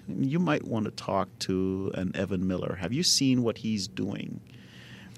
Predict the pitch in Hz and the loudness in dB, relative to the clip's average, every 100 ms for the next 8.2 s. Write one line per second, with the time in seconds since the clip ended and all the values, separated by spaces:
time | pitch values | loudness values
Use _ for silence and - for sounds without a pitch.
0 | - - - 95 92 92 92 90 - 98 | -18 -18 2 6 8 8 6 6 8 10
1 | 98 95 104 - 104 104 - - 95 90 | 10 8 4 6 8 8 4 2 2 2
2 | 90 87 90 - - - - - 95 90 | 0 0 -4 -8 -18 -16 -10 -4 -2 0
3 | 90 90 - 87 87 87 85 80 92 92 | 0 -2 -2 -2 0 2 0 0 0 2
4 | 101 - - - 90 87 87 - 92 90 | 2 0 -4 2 4 4 2 -2 2 4
5 | 87 87 82 85 85 85 87 85 85 - | 6 4 2 0 0 0 0 0 0 4
6 | 95 98 - 95 87 92 90 90 87 92 | 4 6 4 2 2 0 2 2 2 0
7 | 95 90 87 87 76 95 92 92 90 87 | 0 0 0 0 0 2 2 2 2 2
8 | 82 87 | 2 -2